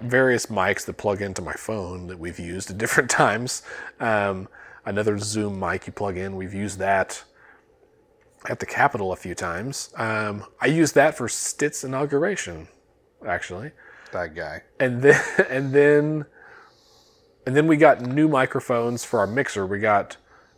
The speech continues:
Speaker 1: uh, Rode Pod mics, and we used those for about two months before covid hit,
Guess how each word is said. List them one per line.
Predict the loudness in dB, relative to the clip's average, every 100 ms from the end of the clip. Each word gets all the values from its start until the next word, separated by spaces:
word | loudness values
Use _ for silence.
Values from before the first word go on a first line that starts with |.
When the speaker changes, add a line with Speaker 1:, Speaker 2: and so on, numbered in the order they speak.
| -8
Speaker 1:
uh, | -4 -2 -2
Rode | -4 -6 0 4 4 4 2 -2 _
Pod | 0 2 2
mics, | 0 -2 -4 -6 -10 -10 -12 _ _ _ _ _ _ _ _ _ _ _ -20 _ _ -6
and | -2
we |
used | 4 4 6
those | 4 4
for | 0 0
about | 0 4 6 6 2 -6
two | -4
months | -2 -4 -6 -8 -10 -14 _ _ -14
before | -6 -4
covid | -2 0 0 -2
hit, | -6 -8 -12